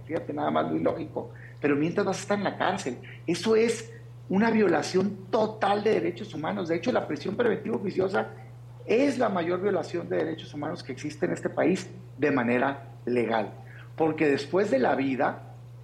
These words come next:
lo más valioso que tenemos es la libertad, y te pueden tener en la cárcel, dice la Constitución, hasta dos años, pero la verdad es que sabemos que te dejan ahí un montón de tiempo. Entonces,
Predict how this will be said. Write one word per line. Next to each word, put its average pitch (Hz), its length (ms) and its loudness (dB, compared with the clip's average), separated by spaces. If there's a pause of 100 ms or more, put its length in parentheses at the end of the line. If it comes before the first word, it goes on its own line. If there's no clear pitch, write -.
lo 170 200 4
más 233 300 2
valioso 233 400 0
que 202 60 -4
tenemos 190 340 -6
es 196 80 -8
la 208 80 -2
libertad, 175 500 -4 (320)
y 180 100 -4
te 175 120 2
pueden 254 260 2
tener 240 160 2
en 247 60 4
la - 120 0
cárcel, 240 420 2 (180)
dice 240 240 2
la - 140 4
Constitución, 185 520 -2
hasta 220 220 0
dos 175 240 0
años, 143 400 -2 (380)
pero 165 160 4
la 147 100 6
verdad 156 160 2
es 214 80 -6
que 233 80 -4
sabemos 175 360 -2
que 196 80 -4
te 139 140 -4
dejan 156 260 -2
ahí 165 120 0
un 190 60 0
montón 190 280 -2
de 196 100 2
tiempo. 220 360 0
Entonces, 240 420 0